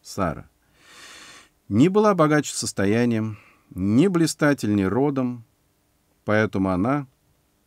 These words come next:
не считала мужа неравным. Поэтому она любила его как равного ей достоинством.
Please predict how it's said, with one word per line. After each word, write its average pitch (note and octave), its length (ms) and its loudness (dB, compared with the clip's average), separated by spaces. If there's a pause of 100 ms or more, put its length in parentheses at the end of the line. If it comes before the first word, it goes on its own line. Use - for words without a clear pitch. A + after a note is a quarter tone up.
не G#2+ 320 0
считала C3 560 -2
мужа G#2+ 360 -2
неравным. F#2+ 1000 -2 (680)
Поэтому G#2+ 440 0
она A#2 220 0
любила B2+ 640 -2
его G2+ 400 -2
как G2+ 320 -6
равного G#2 840 -2 (280)
ей F#2+ 300 -2
достоинством. F#2+ 960 -8